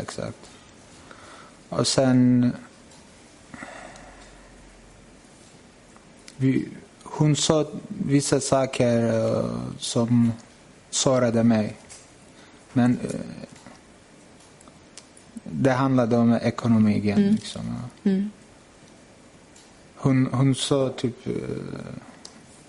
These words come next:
Speaker 1: ja. Och sen jag, jag lämnade lägenheten.
Speaker 2: Du lämnade
Speaker 1: Ja,
Speaker 2: lägenheten.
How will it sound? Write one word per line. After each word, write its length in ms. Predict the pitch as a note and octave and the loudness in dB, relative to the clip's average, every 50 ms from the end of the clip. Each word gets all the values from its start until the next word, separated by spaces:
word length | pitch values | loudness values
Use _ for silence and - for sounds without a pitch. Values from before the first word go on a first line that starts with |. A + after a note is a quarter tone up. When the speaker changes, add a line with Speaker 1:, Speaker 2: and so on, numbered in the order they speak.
| - - - - - - - - - - - - - - - - - - - - - - - - - - | -20 -20 -20 -20 -20 -20 -20 -20 -20 -20 -20 -20 -20 -20 -20 -20 -20 -20 -20 -20 -20 -20 -20 -20 -18 -10
Speaker 1:
ja. 220 | - B1+ A#1 A1+ A1+ A1+ - - - - - - - - - - - - - - - - - - - - - | -6 -4 -4 -4 -6 -8 -10 -14 -20 -20 -20 -20 -20 -20 -20 -20 -20 -20 -20 -20 -20 -20 -20 -20 -20 -8 -2
Och 160 | C3 B2+ - | -2 0 0
sen 380 | - C#3+ C3 C3 C3 B2+ B2+ B2+ B2+ B2 B2 B2 | 2 2 4 4 4 4 6 6 6 6 6 4
jag, 340 | B2+ B2+ B2+ B2+ B2 - - - - - - - - - - - - - - - - | 4 4 4 2 2 0 -2 -4 -6 -8 -8 -10 -10 -12 -18 -20 -20 -20 -20 -10 -2
jag 160 | - B2 B2 B2 | 0 2 4 4
lämnade 360 | B2+ B2 A#2+ A#2 A2 A2+ A2+ | 4 4 4 4 4 2 2
lägenheten. 680 | A2+ A2+ A2 G#2+ A2 G#2 G2+ G2+ G2 - - - - A2 A2 A2 A2+ D3+ | 2 2 2 2 2 2 2 0 -2 -4 -8 -10 -10 -10 -10 -8 -4 0
Speaker 2:
Du 140 | G3 G3+ F#3+ | 2 2 2
lämnade 400 | F#3 F3 F3 F3 D#3+ D#3 D#3 D#3+ | 2 2 2 2 2 2 2 2
Speaker 1:
Ja, 40 | D3 D3 | 0 0
Speaker 2:
lägenheten. 480 | - - F3 F3+ D#3 - - - - | 0 -2 -4 -4 -4 -6 -4 -4 -4